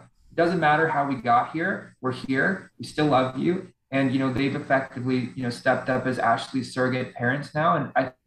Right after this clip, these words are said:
think that's, that's beautiful. And, and they would attribute that to their, their understanding of,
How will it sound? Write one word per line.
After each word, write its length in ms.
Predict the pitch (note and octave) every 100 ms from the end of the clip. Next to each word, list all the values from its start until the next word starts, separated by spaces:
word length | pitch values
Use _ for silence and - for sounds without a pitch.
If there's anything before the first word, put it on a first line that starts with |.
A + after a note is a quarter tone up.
| -
think 200 | C#3 C3 -
that's, 420 | B2 - - - _ _
that's 200 | C#3+ C#3+ -
beautiful. 580 | D3 F#3+ - - - -
And, 300 | C3 B2 -
and 180 | B2+ B2+
they 180 | C#3+ E3
would 120 | D#3+
attribute 420 | C3 - C3+ C3 B2+
that 220 | A#2+ -
to 100 | A#2+
their, 560 | A2 B2 A#2+ A#2 - - -
their 180 | C3 C#3
understanding 600 | B2+ B2 - B2+ B2 A2+
of, 140 | A2+